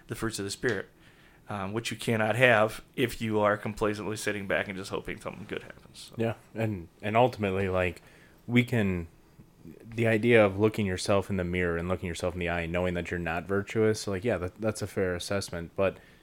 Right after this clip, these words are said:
Speaker 2: you can immediately, as a Christian, point back to the one who does make you virtuous. You can point back to Christ and say, "I might not be a good person on my own. In fact, I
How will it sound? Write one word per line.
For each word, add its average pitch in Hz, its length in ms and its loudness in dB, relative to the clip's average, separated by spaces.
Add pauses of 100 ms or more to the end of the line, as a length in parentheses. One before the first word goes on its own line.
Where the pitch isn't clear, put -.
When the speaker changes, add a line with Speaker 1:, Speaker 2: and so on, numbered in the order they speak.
(160)
Speaker 2:
you 113 100 0
can 104 100 0
immediately, 95 540 2
as 85 100 -2
a 90 80 -10
Christian, 98 380 -4
point 92 260 -2
back 92 220 0
to 90 80 -6
the 90 60 -4
one 87 160 -4
who 85 60 -6
does 98 220 0
make 80 220 -10
you 80 60 -8
virtuous. 80 440 -8
You 90 80 -10
can 85 140 -10
point 85 240 -6
back 82 220 -6
to 87 40 -10
Christ 92 380 -4
and 92 100 -8
say, 87 220 -6 (420)
"I 104 140 2
might 117 160 2
not 101 180 2
be 101 80 0
a 92 60 0
good 92 180 -2
person 101 300 -2
on 87 80 -2
my 85 140 -4
own. 95 160 -2
In 90 100 -4
fact, 90 260 0
I 87 220 0